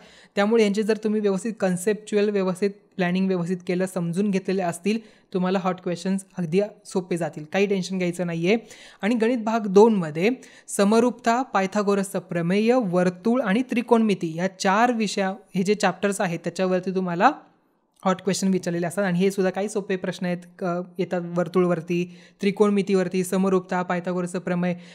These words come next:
अगदी हे काही गोष्टी तुम्ही already नववीमध्ये शिकलेले आहात, पुन्हा दहावीमध्ये तुमचं झालेलं आहे. तुम्ही कित्येक, अ, व्हॅकेशन बॅच पाहिली असेल, गणि-, अ, तुम्ही उन्हाच्या सुट्टीपासून प्रयत्न करत आहात, सर्व काही, अ, न्यूमेरिकल सॉल्व्ह करायचा प्रॅक्टिस करत आहात,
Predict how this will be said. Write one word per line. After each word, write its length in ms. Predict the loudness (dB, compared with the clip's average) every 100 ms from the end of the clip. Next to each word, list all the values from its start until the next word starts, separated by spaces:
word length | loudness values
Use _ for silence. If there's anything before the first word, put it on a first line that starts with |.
| -4
अगदी 220 | -4 -2
हे 200 | -2 0
काही 300 | 0 0 0
गोष्टी 260 | 2 0 0
तुम्ही 160 | -2 0
already 440 | -4 -4 -2 0
नववीमध्ये 520 | 0 0 0 0 0
शिकलेले 360 | -2 -4 -2 -2
आहात, 260 | -2 -2
पुन्हा 360 | -4 -6 -2 -2
दहावीमध्ये 500 | -2 -2 -2 -2 -2
तुमचं 340 | -2 -4 -2 -2
झालेलं 360 | -2 -2 -2
आहे. 240 | -2 -2 -6 -6 -20 -14 -2
तुम्ही 240 | 2 4
कित्येक, 580 | 2 -2 0 -2 -2 -6
अ, 20 | -4 -2 -4 -8 _ -4
व्हॅकेशन 460 | 0 0 0 0
बॅच 200 | 0 -2
पाहिली 280 | -4 -4 -2
असेल, 420 | -4 -4 -4 -4 -4 -2
गणि-, 200 | -2 -2
अ, 120 | -6
तुम्ही 260 | -2 -2
उन्हाच्या 240 | 0 -2 -2
सुट्टीपासून 540 | -6 -6 -4 -4 -4
प्रयत्न 360 | -2 -2 -2 -2
करत 240 | -4 -2
आहात, 180 | 0 -2 -4 -20 _ _ -6
सर्व 220 | -2 -2
काही, 200 | 0 -2 -4 -14 -20 -16 -6
अ, 200 | -2 0
न्यूमेरिकल 400 | 2 2 2 -2
सॉल्व्ह 280 | -4 -6 -4
करायचा 280 | -4 -2
प्रॅक्टिस 440 | -4 -6 -6 -6 -4
करत 280 | -2 -2 -4
आहात, 240 | -4